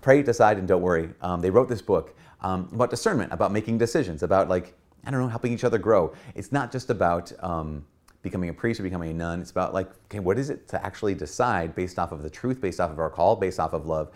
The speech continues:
Um, Jackie and Bobby Angel, and, um, with Father Mike Schmitz, that's me, 'cause I also helped a little bit with this book. Um, I just wanna plug this because it's pres-, printed by, uh, Ascension, who also makes Ascension Presents.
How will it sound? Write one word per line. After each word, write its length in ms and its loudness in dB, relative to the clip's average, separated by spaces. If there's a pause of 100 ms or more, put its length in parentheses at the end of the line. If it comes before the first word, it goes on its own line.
(280)
Um, 400 0
Jackie 220 2
and 60 0
Bobby 380 2 (120)
Angel, 360 -2 (260)
and, 360 -4
um, 260 -2
with 180 2
Father 200 4
Mike 140 -4
Schmitz, 260 -8
that's 220 -2
me, 240 -4 (120)
'cause 160 -4
I 120 0
also 260 -2
helped 240 -4
a 40 -6
little 240 2
bit 180 -4
with 160 -4
this 140 -6
book. 240 -2 (280)
Um, 300 -2 (100)
I 40 -8
just 80 -4
wanna 160 2
plug 300 2
this 120 -2
because 300 -4
it's 100 -6
pres-, 200 -8
printed 320 -4
by, 280 0 (260)
uh, 160 0
Ascension, 380 -2 (100)
who 360 0
also 240 2
makes 240 -6
Ascension 300 -8
Presents. 440 -4